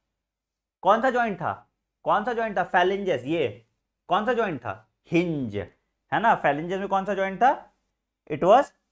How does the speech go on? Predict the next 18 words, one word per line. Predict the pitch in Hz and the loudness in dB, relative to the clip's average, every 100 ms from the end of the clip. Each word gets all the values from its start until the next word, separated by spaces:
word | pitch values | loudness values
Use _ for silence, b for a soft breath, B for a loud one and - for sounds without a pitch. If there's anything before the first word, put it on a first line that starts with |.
| _ _ _ _ _ | _ _ _ _ _
hinge | 185 226 196 123 | 0 0 -2 -2
joint, | 113 104 | -2 -2
it | 120 117 | -6 2
was | 185 269 - _ _ _ _ _ _ _ _ _ _ _ _ | 4 4 0 _ _ _ _ _ _ _ _ _ _ _ _
hinge | 170 190 175 | -6 -4 -4
joint। | 120 101 95 - - | -2 -2 -4 -8 -4
Again, | 143 196 214 | 0 -2 0
ये | 196 | 0
भी | 185 214 180 - | -2 -4 -8 -2
आपका | 165 - 196 | 0 2 0
बहुत | 135 147 180 185 | 4 4 6 4
बड़ा | 165 165 | 2 2
चिंटू | 160 135 147 | 2 -6 -4
छाप | 139 131 - | -2 -2 -2
क्वेश्चन | 117 - 123 | -6 -4 -2
है। | 190 - _ | -4 -4 _
It | - 127 | -6 2
was | 185 | 4